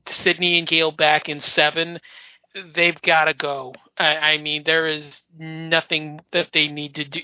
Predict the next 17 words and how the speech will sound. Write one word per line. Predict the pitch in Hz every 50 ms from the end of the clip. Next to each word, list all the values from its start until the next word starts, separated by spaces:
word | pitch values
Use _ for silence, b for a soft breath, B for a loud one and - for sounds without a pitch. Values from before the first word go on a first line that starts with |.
| -
They, | 190 165 170 - -
they, | 190 190 185 - -
they | 208 208 208
have | 190 170
no | 180 180 180 180 180
need | 175 170 165 165 170 160
to |
be | 160 170 160 175 165
in | 165 160 160
the | 156
film | - - 175 160 156 156 156
other | 160 156 156 151 156 156
than | 147 139 156 147 147 147 147 147 147 147 _ _ _ _ _
the | 165 175 156
opening | 156 - - 147 143 139
body. | 139 135 131 135 135 127 143 139
And, | 143 143 143 143 143 139 139 -